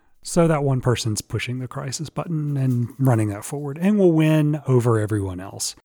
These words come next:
I'm not sure it needs to be there, which is a little weird. It helps to keep the threat of threat going on. But even then, your own goals of wanting to just get victory points more than your rival are enough to drive it.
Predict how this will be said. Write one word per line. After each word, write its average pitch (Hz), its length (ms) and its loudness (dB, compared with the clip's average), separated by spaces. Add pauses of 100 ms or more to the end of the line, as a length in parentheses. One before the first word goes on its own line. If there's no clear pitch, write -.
(180)
I'm 135 180 2
not 135 180 4
sure - 180 -2
it 139 60 -2
needs 131 220 0
to - 80 -2
be 117 180 4
there, 139 300 4
which - 160 -4
is 127 80 0
a - 20 2
little 131 240 4
weird. 143 360 4 (160)
It 135 100 -4
helps 156 320 0
to 143 100 -2
keep - 280 -2 (180)
the 120 100 -2
threat 113 480 0
of 101 100 -4 (180)
threat 117 300 0
going 139 260 -2
on. 139 200 -2
But 180 120 -2
even 156 200 2
then, 147 320 -4
your 135 360 -8
own 151 800 4
goals 143 520 0 (240)
of 110 160 -2
wanting 120 340 2
to - 140 -8
just 107 180 -6
get 113 120 -8
victory 113 260 -6
points 147 380 -2
more 110 240 -2
than 107 120 -4
your 95 120 -8
rival 95 580 -4
are 170 300 0
enough 175 320 0
to - 80 -4
drive 113 320 -6
it. 117 140 -14